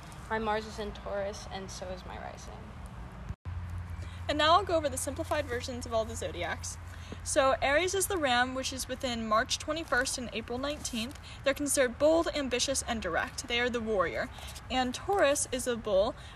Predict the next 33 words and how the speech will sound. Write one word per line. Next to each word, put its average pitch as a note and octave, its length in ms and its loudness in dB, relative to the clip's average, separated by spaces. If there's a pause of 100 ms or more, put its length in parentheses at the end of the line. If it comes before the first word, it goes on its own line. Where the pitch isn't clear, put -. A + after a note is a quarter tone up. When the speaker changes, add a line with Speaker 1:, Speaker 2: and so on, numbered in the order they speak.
(120)
Speaker 2:
and A#3+ 160 2
it's A#3+ 300 -2 (120)
April C#4+ 280 2
twentieth D#4 640 0
through A#3+ 220 -4
May A#3 220 0
twentieth. G#3+ 520 -4 (300)
And B3 140 -4
this D4+ 140 0
one's E4 180 2
considered A#3+ 400 -2
grounded, B3+ 400 0
practical, C4 540 -2
dependent, A3+ 680 -4
and A3 220 -2
the - 160 -6
sensualist. C4+ 720 -2 (360)
And B3+ 140 2
then A#3+ 240 0
Gemini B3 680 2
is A#3 160 -4
within A#3 360 -4
May A#3+ 120 0
twenty-first D#4 640 -2
and A#3+ 140 -2
June A#3+ 220 -4
twentieth, C4+ 560 -2 (380)
which C4 280 2
is A#3+ 320 -2 (160)
the A3+ 120 -2
witty, B3+ 420 0
adaptable, B3 760 0
and, A#3 160 -6